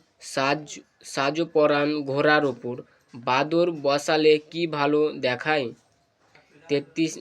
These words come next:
যেন সে ধর্মই নয়, সেটি তোমাদের কমেন্ট বক্সে দিয়ে দেবো এটা। চৌত্রিশ,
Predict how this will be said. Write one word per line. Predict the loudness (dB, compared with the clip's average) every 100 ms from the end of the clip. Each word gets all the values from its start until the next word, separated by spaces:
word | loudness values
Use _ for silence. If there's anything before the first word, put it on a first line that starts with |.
| -8
যেন | 0 2 4 2 -2 _ _ _
সে | -16 0 4 4
ধর্মই | 4 0 2 2 4 6 6
নয়, | 6 4 4 -2 -12 -20 _ _ _ _ _ _
সেটি | -6 -2 -2 -2 -4 -6 -16 _ _ -8
তোমাদের | -2 -2 -2
কমেন্ট | -6 0 2 4 2 -2 -2
বক্সে | 0 0 0 -8
দিয়ে | -6 -8
দেবো | -8
এটা। | -8 -10 -16 -18 _ _ _ _ _ _ _ _ _ -4
চৌত্রিশ, | 0 0 0 -4 -4 -8